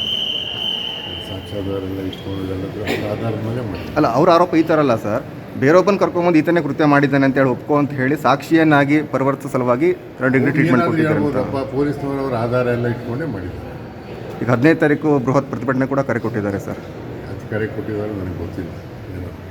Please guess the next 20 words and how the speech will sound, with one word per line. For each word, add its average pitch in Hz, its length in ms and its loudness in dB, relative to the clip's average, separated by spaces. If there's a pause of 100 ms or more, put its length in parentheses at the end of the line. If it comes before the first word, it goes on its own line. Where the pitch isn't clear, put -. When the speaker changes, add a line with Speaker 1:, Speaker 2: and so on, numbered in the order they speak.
(800)
Speaker 1:
ನಾವು 98 200 -6
ಏನು 110 180 -2
ಆಧಾರ 107 300 -2
ಇದೆ, 101 640 -2
ಏನು 104 220 -6
ಸಾಕ್ಷಿಗಳಿದೆ, 98 680 -6
ಅದ್ರ 101 220 -4
ಮೇಲೆ 98 540 -6
ನಾವು 95 160 -6 (920)
ಅಪರಾಧಿಗಳನ್ನ 101 600 -2
ಅರೆಸ್ಟ್ 95 320 -8
ಮಾಡಿ, - 520 -10
ಮಾಡಿದ್ದಾರೆ, 90 380 -8
ಕೆಲಸ - 440 -10
ಮಾಡಿದ್ದಾರೆ. - 1600 -12
ಪೊಲೀಸ್ನವರು 143 520 -4
ಸರಿಯಾಗಿ 139 300 -2
ಮಾಡಿದ್ದಾರೆ 101 380 -4
ಅಂತ 82 140 -8
ಅನ್ಸುತ್ತೆ. - 460 -12